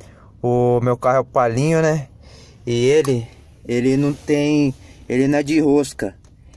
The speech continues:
Ele é de, de, tem esses coisinhas que ele é de encaixe. Ele é de pressão. Não é igual do,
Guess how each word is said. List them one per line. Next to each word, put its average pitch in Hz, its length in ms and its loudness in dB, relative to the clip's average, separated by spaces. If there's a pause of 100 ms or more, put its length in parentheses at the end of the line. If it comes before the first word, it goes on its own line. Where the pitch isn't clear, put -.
(200)
Ele 117 180 -2
é 123 140 0
de, 127 680 2 (580)
de, 120 840 0 (500)
tem 127 200 -2
esses 131 280 -8
coisinhas 131 460 -2
que 135 80 -2
ele 135 120 0
é 135 40 0
de 127 100 -4
encaixe. 135 640 -4 (420)
Ele 113 200 -2
é 117 60 2
de 123 140 -6
pressão. 135 640 -2 (760)
Não 117 120 -4
é 127 80 2
igual 139 280 0
do, 131 600 2